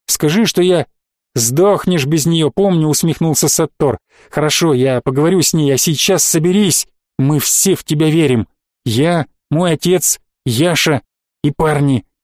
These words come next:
Они все за тебя». «Рик!» Он обернулся, и Брато подошел к нему. «Спасибо, брат».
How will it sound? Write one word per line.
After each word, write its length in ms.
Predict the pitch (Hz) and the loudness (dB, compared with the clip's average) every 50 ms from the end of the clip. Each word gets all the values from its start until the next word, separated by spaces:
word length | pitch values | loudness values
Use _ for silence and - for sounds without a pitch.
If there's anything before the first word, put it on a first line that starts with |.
| _ _ _ _ _ | _ _ _ _ _
Они 260 | 147 156 175 196 170 | 0 2 2 2 2
все 280 | - - - - 208 156 | 0 0 0 0 0 0
за 120 | 120 135 | 0 -2
тебя». 320 | - - 160 151 120 95 - _ _ _ _ _ _ _ _ _ _ _ _ _ _ _ _ _ _ _ _ - | -2 -2 -2 0 -2 -2 -6 _ _ _ _ _ _ _ _ _ _ _ _ _ _ _ _ _ _ _ _ -4
«Рик!» 440 | 123 123 - 240 202 - - - _ _ _ _ _ _ _ _ _ _ | -2 0 0 0 -2 -4 -8 -20 _ _ _ _ _ _ _ _ _ _
Он 160 | 139 147 151 | -2 0 0
обернулся, 760 | 151 143 131 143 143 143 165 214 240 226 - - - 113 87 - _ _ _ _ _ | 0 0 0 0 0 2 2 2 2 0 0 -2 -2 -4 -4 -6 _ _ _ _ _
и 100 | 143 135 | -2 -2
Брато 420 | 127 135 147 165 175 - 151 147 - _ | 0 0 -2 -2 -2 -2 -4 -4 -2 _
подошел 480 | - 131 143 143 127 - - 165 131 | -4 -2 -2 -2 0 0 -2 -2 -2
к 100 | - - | -2 -2
нему. 260 | 135 117 110 101 90 - _ _ _ _ _ _ _ _ _ _ _ _ _ _ | -2 0 0 -2 -4 -8 _ _ _ _ _ _ _ _ _ _ _ _ _ _
«Спасибо, 560 | - - - 117 - - - 156 117 104 90 - _ _ _ _ _ _ _ _ - | -6 -4 -2 -2 -2 -2 -2 -2 -2 -2 -4 -6 _ _ _ _ _ _ _ _ -6
брат». 400 | 123 110 104 95 - - - | -4 -4 -4 -4 -8 -12 -20